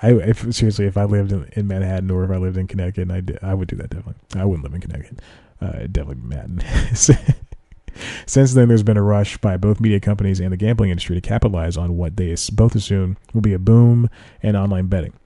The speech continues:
Right now, the primary winners seem to be DraftKings and FanDuel, two companies that had spent huge sums of marketing money a few years ago when they were operating as, quote, "daily fantasy sports games." Yeah,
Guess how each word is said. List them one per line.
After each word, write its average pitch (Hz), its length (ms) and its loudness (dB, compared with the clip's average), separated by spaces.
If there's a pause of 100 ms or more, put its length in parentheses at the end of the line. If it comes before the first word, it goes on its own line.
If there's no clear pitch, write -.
(280)
Right 113 200 4
now, 107 200 4
the 104 80 2
primary 101 360 2
winners 98 300 0
seem 104 180 0
to 98 80 0
be 87 300 -4
DraftKings 98 580 -4
and 85 100 -6
FanDuel, 95 580 2
two 107 140 0
companies 95 400 -4
that 82 280 -6
had 101 380 -10
spent - 380 -4
huge 123 340 2
sums 104 400 0
of 92 140 -6
marketing 101 400 -2
money 78 260 -6
a 85 60 -6
few - 180 -10
years 113 280 4
ago 104 360 4 (140)
when 104 140 -4
they 98 60 -4
were 92 60 -6
operating 92 400 -4
as, 87 220 -8
quote, 87 340 -8 (100)
"daily 92 240 -4
fantasy 90 420 -8
sports - 340 -12
games." - 320 -14 (400)
Yeah, 107 360 0